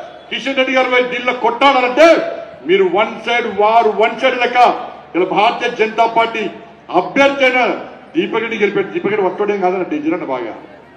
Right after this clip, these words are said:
ఆ అసెంబ్లీలో ఇప్పుడు మా శంకర్ ఉన్నాడు, శాసన మండలి మా అన్న, మా గుప్తా ఉన్నాడు, అక్బరుద్దీన్ ఓవైసీ గారు లేచిండు అనుకో, దీపక్ రెడ్డి మైక్ కొట్టి పట్టుకొని చంపుతాడు. నేను తయారు చేస్తాను అట్లా, నేను తయారు చేస్తాను అట్లా.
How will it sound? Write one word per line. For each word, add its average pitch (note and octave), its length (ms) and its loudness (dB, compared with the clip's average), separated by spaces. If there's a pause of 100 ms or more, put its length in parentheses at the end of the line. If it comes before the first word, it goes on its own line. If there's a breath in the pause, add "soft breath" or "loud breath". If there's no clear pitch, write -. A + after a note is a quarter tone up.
(1200)
ఆ D#3+ 140 -2
అసెంబ్లీలో F#3+ 400 -2
ఇప్పుడు G3 180 -2
మా F#3+ 80 -2 (100)
శంకర్ F3 240 0
ఉన్నాడు, E3+ 340 2 (680)
శాసన G3+ 400 0
మండలి F#3+ 320 0
మా F3+ 80 4
అన్న, F#3+ 180 0
మా D#3+ 320 -2
గుప్తా F3 220 -4
ఉన్నాడు, G#3 380 2 (1300)
అక్బరుద్దీన్ G3 720 0
ఓవైసీ F#3 320 4
గారు F3+ 100 2
లేచిండు F3 420 6
అనుకో, C#3+ 460 0 (640)
దీపక్ E4+ 300 -4
రెడ్డి F#4 180 2
మైక్ E3+ 340 -2
కొట్టి - 320 -10
పట్టుకొని A3+ 400 -6
చంపుతాడు. D3 300 -8 (1300)
నేను B3+ 140 -2
తయారు C4 220 6
చేస్తాను C4+ 260 0
అట్లా, - 200 -10 (720)
నేను A#3 140 -6
తయారు B3+ 200 0
చేస్తాను C4 260 -6
అట్లా. C3+ 200 -12